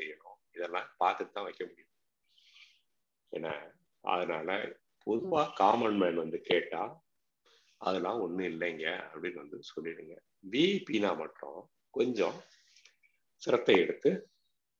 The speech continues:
பாருங்க. ஆனா இங்க இவருக்கு அந்த மாதிரி யாரோ ஒரு ஆளு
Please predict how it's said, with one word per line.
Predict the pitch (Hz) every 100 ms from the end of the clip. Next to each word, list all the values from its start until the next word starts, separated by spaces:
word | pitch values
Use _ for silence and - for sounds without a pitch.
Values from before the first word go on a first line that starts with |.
| _
பாருங்க. | 95 101 82 78 - _ _ _ _ _ _ _ _
ஆனா | - 92 87 85 151 208 -
இங்க | - 120 104 117 165 269 240 -
இவருக்கு | - 120 117 104 - 202 262
அந்த | 151 107 95
மாதிரி | 98 139
யாரோ | 95 98 98 104 143
ஒரு | 101 92
ஆளு | 92 90 -